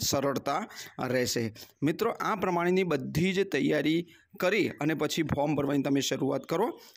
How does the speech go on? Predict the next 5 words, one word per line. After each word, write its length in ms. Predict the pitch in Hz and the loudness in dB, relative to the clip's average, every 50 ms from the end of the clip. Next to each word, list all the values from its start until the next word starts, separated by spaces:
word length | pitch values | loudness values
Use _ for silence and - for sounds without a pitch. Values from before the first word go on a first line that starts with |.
| - - | -2 0
મિત્રો, 320 | 135 147 165 214 262 254 | 2 2 2 2 0 0
એપ્લિકેશન 540 | 220 170 127 - 175 185 185 185 - 208 196 | 0 0 0 -2 -2 0 0 0 0 0 0
કરવાની 400 | - 156 139 139 147 151 160 170 | 0 0 -2 0 0 0 0 0
શરૂઆત 440 | - - 139 131 131 147 156 156 156 | 0 0 0 0 0 0 0 -2 -2
બે 520 | 143 131 131 139 139 151 170 180 185 190 | -2 -2 0 2 2 2 4 2 2 0